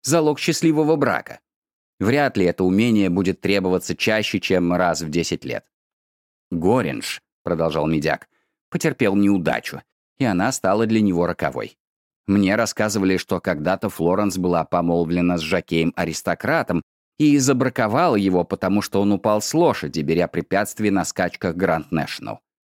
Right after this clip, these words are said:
Она очень требовательна к людям. Разумеется, я восхищаюсь этим. Но, разумеется, такая девушка имеет право высоко держать планку. Несомненно. Но, как я уже сказал,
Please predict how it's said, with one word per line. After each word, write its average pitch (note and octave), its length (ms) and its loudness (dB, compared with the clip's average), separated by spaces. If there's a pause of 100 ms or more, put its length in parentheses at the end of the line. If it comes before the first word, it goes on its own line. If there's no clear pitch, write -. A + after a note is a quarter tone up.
(220)
Она D2+ 340 -4
очень D#2+ 420 -2
требовательна E2+ 800 -4
к - 100 -10
людям. C2 320 -10 (380)
Разумеется, F#2+ 600 0
я F2 480 0
восхищаюсь A#2 840 0
этим. B1+ 300 -8 (380)
Но, G#3 120 0
разумеется, G#2 840 0 (540)
такая E2+ 340 -2
девушка E2 460 -2
имеет G#2 340 0
право D#2+ 280 -2
высоко E2 480 -2
держать D#2 420 -6
планку. B1 460 -6 (520)
Несомненно. A#2 800 0 (600)
Но, G#2 360 2
как - 240 -4
я E2+ 180 2
уже D2+ 200 -4
сказал, D#2+ 640 -4